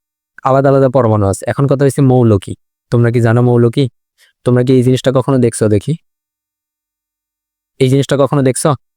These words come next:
এটা কিন্তু পর-, পর্যায় সারণী। ঠিক আছে, এখানে একশো আঠারোটা মৌল আছে, নতুন আরো কিছু আবিষ্কৃত হয়েছে। এখন এখানে একশো আঠারোটা মৌল আছে, এই যে হাইড্রোজেন, এটা কি হিলিয়াম, এটা লিথিয়াম,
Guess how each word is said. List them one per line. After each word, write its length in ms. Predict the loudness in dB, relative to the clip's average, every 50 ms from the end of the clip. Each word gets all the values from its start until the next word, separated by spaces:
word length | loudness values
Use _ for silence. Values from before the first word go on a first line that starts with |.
| _ _ _ _ _ _ _ _ _ _ _ _
এটা 140 | -4 -2 0
কিন্তু 180 | 0 0 0 0
পর-, 340 | 2 2 2 2 2 0 2
পর্যায় 300 | 0 -2 0 2 0 0
সারণী। 320 | 0 0 0 0 0 0 -2 -4 _ _ _
ঠিক 120 | -4 -2 -2
আছে, 180 | 0 -2 -2 -4 -4 _ _ _ _ _ _ _ _
এখানে 240 | -2 -2 0 0 0 0
একশো 260 | -2 -2 -4 -2 -2 0
আঠারোটা 460 | 0 0 0 0 0 0 2 2 0
মৌল 240 | 2 2 2 2 2
আছে, 260 | 2 0 0 -2 -6 -8 -8 _ _ _
নতুন 260 | 0 0 0 0 0 0
আরো 140 | 2 0 0
কিছু 180 | -2 -2 -2 0
আবিষ্কৃত 380 | 0 0 0 -2 -2 -4 -2 0
হয়েছে। 260 | 0 0 -2 -4 -8 -12 -14 _ -20 -20 -20 -20 _ _ _ _ _ _ _
এখন 240 | -8 -4 -2 0 0 0 -2 -6 _ _ -4
এখানে 240 | -2 -2 0 0 0
একশো 200 | 0 -2 -2 -2 -2
আঠারোটা 320 | -2 0 -2 -2 0 0
মৌল 220 | 0 2 2 2 0
আছে, 180 | 0 0 0
এই 60 | 2
যে 80 | 2 2
হাইড্রোজেন, 640 | 2 2 0 2 2 0 2 2 2 0 0 -2 -4 -8 _ _ _ _
এটা 200 | -6 -2 -2 0
কি 120 | 0 2
হিলিয়াম, 440 | 2 2 2 2 2 2 2 2 0 -2 -4 _ _ _ _ _ _ _ _ _
এটা 180 | -6 -2 0 2
লিথিয়াম, 400 | 2 0 0 0 0 0 2